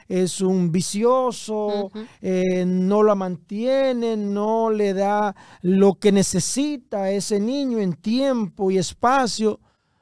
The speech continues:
Speaker 1: Todo ese tipo de cosas son calderos para concluir
Speaker 2: Así
Speaker 1: con
Speaker 2: es.
Speaker 1: esa violencia que
Speaker 2: Así
Speaker 1: se está
Speaker 2: es.
Speaker 1: obteniendo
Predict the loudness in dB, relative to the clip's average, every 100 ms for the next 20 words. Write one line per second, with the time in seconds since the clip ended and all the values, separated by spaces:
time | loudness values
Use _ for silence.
0 | _ -6 -4 -4 -6 -8 -6 -8 -6 -4
1 | -2 -2 -4 -4 -4 -6 -8 -8 -8 -8
2 | -8 -6 -4 -4 -4 -6 -6 -6 -4 -4
3 | -6 -8 -6 -6 -6 -8 -8 -6 -4 -6
4 | -10 _ -18 -12 -4 -4 -2 -4 -4 -6
5 | -6 -4 -2 -2 0 0 -2 -4 -6 -8
6 | -8 -10 -8 -8 -6 -8 -6 -8 -6 -6
7 | -8 -8 -12